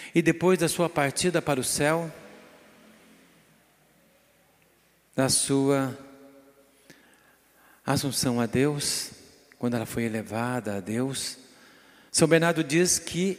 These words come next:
nós ganhamos no céu uma advogada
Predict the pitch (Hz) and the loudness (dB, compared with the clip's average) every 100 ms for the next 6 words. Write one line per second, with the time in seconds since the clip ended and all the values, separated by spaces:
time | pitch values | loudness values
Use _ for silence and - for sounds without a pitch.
0 | - 143 156 135 135 131 143 143 139 131 | -4 -2 0 0 0 2 0 -2 -4 -6
1 | 123 - 135 131 131 120 117 120 117 135 | -4 -2 0 -2 -2 -4 -4 -4 -4 -4
2 | 120 120 98 98 95 92 95 | -4 -4 -6 -8 -8 -10 -12